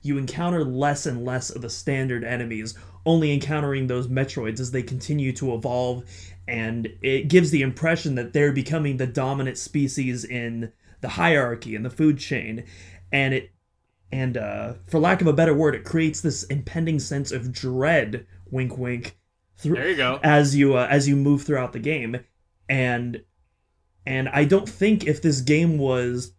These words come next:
Speaker 1: originated on more powerful hardware, we would have gotten something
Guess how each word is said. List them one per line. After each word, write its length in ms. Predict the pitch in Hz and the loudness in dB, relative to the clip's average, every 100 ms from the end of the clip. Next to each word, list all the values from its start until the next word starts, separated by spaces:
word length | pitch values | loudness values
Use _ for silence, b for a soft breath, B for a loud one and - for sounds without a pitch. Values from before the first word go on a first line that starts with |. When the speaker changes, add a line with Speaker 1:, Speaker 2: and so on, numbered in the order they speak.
| _ - - - - 165 | _ -20 -20 -20 -4 2
Speaker 1:
originated 480 | 156 147 156 139 | 4 4 4 4
on 160 | 131 127 | 2 2
more 200 | 135 135 | 0 0
powerful 400 | 135 131 131 113 | -2 -6 -6 -6
hardware, 360 | 135 160 139 131 | -2 0 0 0
we 80 | |
would 160 | 131 143 | 0 0
have 100 | 123 | 0
gotten 320 | 139 139 143 | -2 -2 -4
something 640 | - 147 120 120 120 123 | -4 -4 -4 -8 -8 -10